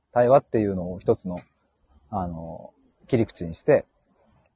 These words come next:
その人の、こう、根本的なね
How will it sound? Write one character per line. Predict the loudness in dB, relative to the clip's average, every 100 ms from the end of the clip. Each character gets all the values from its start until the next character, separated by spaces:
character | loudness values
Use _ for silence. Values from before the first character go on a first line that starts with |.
| _ _ _ _ _ _ _ _ _ _ _ _ _ _ _ _ _ _ _ _ _ _ _ _ _ _ _ _ _ _ _
そ | 0
の | 2
人 | 2 -2
の、 | -2 -6 -14 _ _ _ _
こ | -8 -4
う、 | 0
根 | 0
本 | 0 0
的 | 0 0
な | -2
ね | -4